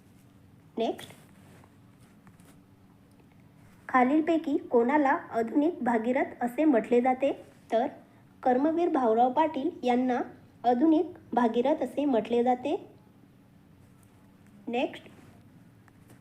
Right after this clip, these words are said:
खालीलपैकी कोणत्या रोगाचा प्रसार हवेमार्फत होतो? तर क्षय या रोगाचा प्रसार हवेमार्फत होतो. नेक्स्ट, महाराष्ट्रात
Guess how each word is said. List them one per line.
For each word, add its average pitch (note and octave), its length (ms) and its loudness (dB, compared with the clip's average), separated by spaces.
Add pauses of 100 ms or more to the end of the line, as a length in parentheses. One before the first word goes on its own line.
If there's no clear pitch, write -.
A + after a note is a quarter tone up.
(1120)
खालीलपैकी D#4 680 2
कोणत्या C4 420 4
रोगाचा D#4 360 2
प्रसार D#4+ 420 2 (200)
हवेमार्फत D4 680 4
होतो? D#4+ 320 2 (320)
तर B3+ 140 2 (380)
क्षय C#4+ 360 0 (220)
या B3 220 6
रोगाचा D#4+ 360 2
प्रसार D#4+ 500 2
हवेमार्फत A#3+ 760 2
होतो. A3 380 0 (1200)
नेक्स्ट, C4+ 380 -4 (2250)
महाराष्ट्रात C#4+ 580 2